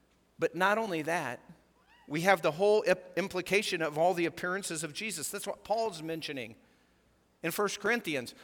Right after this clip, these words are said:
Paul's just mentioning some of the examples, but just in the examples that he mentions, there are three individuals and three groups of people that saw him at once. Okay, well, and he's naming these people and he's saying,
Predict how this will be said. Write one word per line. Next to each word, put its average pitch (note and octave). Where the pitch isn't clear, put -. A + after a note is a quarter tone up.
Paul's C4
just G3
mentioning G3+
some A#3
of A#3
the F#3
examples, D3+
but D#3
just A#3
in A3
the G#3
examples G3
that F3+
he G#3+
mentions, F#3+
there F#3+
are F3
three A#3+
individuals F#3
and F3
three A#3
groups G3+
of E3+
people A3
that D#3+
saw F#3
him E3+
at E3
once. -
Okay, F#3+
well, F#3
and G#3+
he's G3+
naming C4+
these G3
people G3+
and G#3
he's G3
saying, G#3